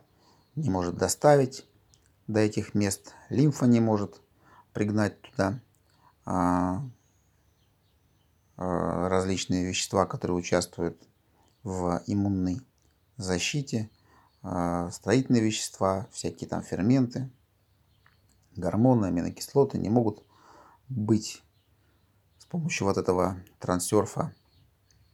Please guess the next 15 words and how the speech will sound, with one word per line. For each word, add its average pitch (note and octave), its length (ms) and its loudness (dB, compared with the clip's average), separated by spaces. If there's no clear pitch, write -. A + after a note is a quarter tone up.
трансфера, F#2+ 640 2
с - 60 -20
помощью F#2 380 -4
физиологических G2 720 -2
жидкостей - 560 -6
доставлены G#2+ 600 2
до F#2+ 160 0
пораженных F#2+ 580 0
участков. - 500 -8
Соответственно, G2 1040 0
вшитые G#2+ 480 -2
в F#2+ 60 -2
нас F#2 180 0
механизмы F#2+ 480 -2
самовосстановления G2+ 1000 -2